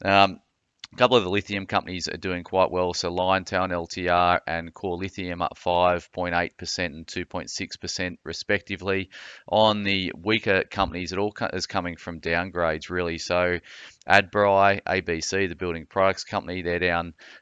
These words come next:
about eighteen percent on the back of an earnings downgrade, and Costa is down about eleven percent on the back of an earnings downgrade as well. Um, just in terms of Adbri, they've come out and said that full year underlying net profit after tax is gonna be seventy-five to eighty-five million.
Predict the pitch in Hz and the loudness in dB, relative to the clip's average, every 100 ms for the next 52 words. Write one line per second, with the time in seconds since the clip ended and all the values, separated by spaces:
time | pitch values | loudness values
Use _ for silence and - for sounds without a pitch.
0 | - - 98 90 92 85 85 95 - 104 | -10 2 6 6 6 4 -2 -8 -4 0
1 | 98 90 - 87 87 87 87 - 80 80 | 0 -2 -8 -6 -2 2 2 2 -4 -4
2 | 82 85 95 98 92 - 95 95 92 95 | -4 -4 -2 -2 -6 -2 0 0 0 2
3 | 92 82 80 - 101 - - 82 76 - | 2 0 -8 -2 0 0 0 0 -2 -6
4 | - 82 76 85 82 80 82 82 85 82 | -14 -12 -6 -4 -4 -2 -2 -2 -4 -6
5 | 82 - 90 76 78 73 82 - 80 80 | -10 -8 -6 -6 -8 -2 -4 -4 -10 -8
6 | 80 78 85 78 78 78 78 76 76 92 | -10 -10 -8 -8 -6 -4 -4 -4 -6 0
7 | 92 87 - - - - - 101 98 - | 2 2 -4 -16 -20 -8 4 6 6 2
8 | - 131 143 120 110 92 87 92 95 90 | -6 -2 -2 2 0 2 4 4 4 2
9 | 85 85 101 - 117 104 69 92 98 87 | 4 2 -2 -2 0 0 0 -4 -4 -2
10 | 87 - - 101 98 90 90 - 82 95 | -4 -6 -10 -8 -6 -4 -4 -4 -4 -4
11 | 92 87 87 90 87 85 - 92 - - | -4 -2 0 0 0 -2 -4 -6 -6 -4
12 | 87 - 82 85 - - 92 92 - 85 | -4 -2 0 0 -2 -4 -2 -2 -6 -12
13 | - 85 78 - - 90 92 82 - 87 | -10 -10 -10 -6 -4 -4 -6 -8 -2 2
14 | 87 87 - 82 85 80 78 82 76 73 | 2 0 -2 -2 -2 -2 -6 -4 -4 -4
15 | 87 110 110 107 | -4 0 2 0